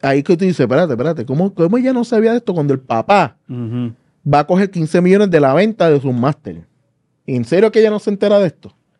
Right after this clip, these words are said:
Speaker 1: Entonces, cua-, el, el, el tipo de la disquera después sale diciendo, "No mienta, a ti se te dijo que yo te di el break, yo te
Speaker 2: Eh,
Speaker 1: quise".
Speaker 2: ¿ellos lo entrevistan en algún momento de estos show, de este
Speaker 1: Eh,
Speaker 2: show? ¿O es
Speaker 1: eh,
Speaker 2: simplemente un
Speaker 1: no.
Speaker 2: documental de par-,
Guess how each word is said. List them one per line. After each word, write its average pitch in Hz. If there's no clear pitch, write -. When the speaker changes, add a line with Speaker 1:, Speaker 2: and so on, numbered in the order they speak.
Speaker 1:
Entonces, 208
cua-, 147
el, 135
el, 123
el 117
tipo 151
de 185
la 196
disquera 214
después 160
sale 190
diciendo, 175
"No 107
mienta, 127
a 107
ti 98
se 117
te 143
dijo 135
que 110
yo 95
te 117
di 127
el 135
break, 131
yo 127
te 120
Speaker 2:
Eh, 143
Speaker 1:
quise". 143
Speaker 2:
¿ellos 151
lo 180
entrevistan 196
en 185
algún 180
momento 180
de 180
estos 170
show, 185
de 165
este 180
Speaker 1:
Eh, -
Speaker 2:
show? 202
¿O 139
es 135
Speaker 1:
eh, -
Speaker 2:
simplemente 165
un 170
Speaker 1:
no. 175
Speaker 2:
documental 160
de 147
par-, 143